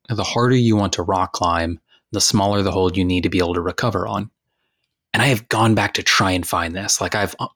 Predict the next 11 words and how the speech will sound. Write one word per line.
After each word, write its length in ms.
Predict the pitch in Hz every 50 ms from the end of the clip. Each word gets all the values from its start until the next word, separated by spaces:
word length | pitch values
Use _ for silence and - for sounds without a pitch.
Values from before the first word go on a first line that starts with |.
| _ _ _ _ _
I've 80 | - -
spent 200 | - - 131 -
a 40 | -
few 200 | - 120 104 98
hours 240 | 92 92 92 90
hunting 340 | - - - 98 101 101 95
for 160 | - - 95
this 140 | 87 90 87
blog 340 | - - 98 92 90 87 -
post. 360 | - - 95 98 95 - - _ - - - - - - - - - _ _ _ _ -
And, 560 | 180 175 175 170 127 - - - 107 95